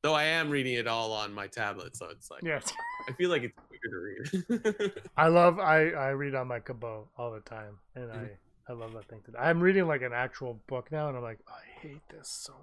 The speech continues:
Speaker 2: much. I hate turning pages. I hate holding." I, you know what it is, actually, to be honest, more than anything else, what, like, honest to goodness, and I, I said this to Erin when she got me the Bob Iger book last year,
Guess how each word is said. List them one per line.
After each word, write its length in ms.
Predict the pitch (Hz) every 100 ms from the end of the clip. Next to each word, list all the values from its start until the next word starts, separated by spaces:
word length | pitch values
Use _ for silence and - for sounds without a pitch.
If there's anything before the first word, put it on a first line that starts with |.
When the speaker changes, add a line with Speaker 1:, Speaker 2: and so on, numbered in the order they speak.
| 180
Speaker 2:
much. 120 | - -
I 60 |
hate 240 | 135 151 147
turning 240 | 139 120
pages. 400 | 113 113 110 110 123
I 40 |
hate 140 | 127
holding." 320 | 107 107 107 107 - - -
I, 180 | 160 202
you 140 | 233
know 100 | 269 359
what 120 | 320
it 80 | 208
is, 200 | 208 202
actually, 320 | 170 160 175
to 120 | 175
be 140 | 160
honest, 320 | 147 156 165 160
more 140 | 156
than 140 | 147 139
anything 380 | 135 147 151 131
else, 260 | 123 139
what, 220 | 143 135 127 147 156
like, 240 | 147 - - -
honest 480 | 156 165 175 170 -
to 80 |
goodness, 500 | 143 151 143 156 151 - _ - - - - -
and 160 | 160
I, 220 | 156 151
I 60 | 151
said 240 | - 190
this 140 | 190 196
to 100 | 196
Erin 220 | 156 156
when 120 | 151
she 100 | -
got 160 | 143 139
me 60 | 139
the 80 | 127
Bob 240 | 127 131
Iger 340 | 120 120 135
book 220 | 127 143 156
last 320 | 143 139 -
year, 240 | 151 156